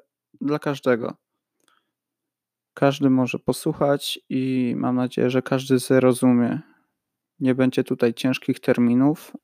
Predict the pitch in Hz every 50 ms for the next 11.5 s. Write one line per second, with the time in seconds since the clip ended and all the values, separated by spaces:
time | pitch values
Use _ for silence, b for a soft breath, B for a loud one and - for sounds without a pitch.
0 | _ - 127 123 123 123 120 123 131 127 127 - - 139 - - 143 - - 135
1 | 131 135 135 135 135 131 127 127 - - 139 131 127 127 127 131 127 127 127 127
2 | 127 127 131 127 - - - 147 139 135 135 131 - - 135 131 127 123 127 160
3 | - b b b b b b b b b b b b b _ _ _ - - -
4 | - 143 131 131 131 131 123 - - - - 139 131 143 139 131 131 120 120 -
5 | - - - 127 123 120 117 131 - 123 120 - - 117 117 113 - - - -
6 | 123 120 120 113 147 - - - _ _ _ _ _ _ _ _ _ _ _ _
7 | _ _ _ _ - 120 120 120 123 120 - 131 127 123 - - 131 123 120 113
8 | 160 - _ _ _ _ _ _ _ _ _ _ _ _ _ _ _ _ - 127
9 | 123 120 - - - - 131 - - - - 131 127 127 127 123 - - 127 123
10 | 120 120 127 - - - - - 139 135 127 120 - - - 131 123 127 131 123
11 | 123 120 - 123 120 117 117 120 -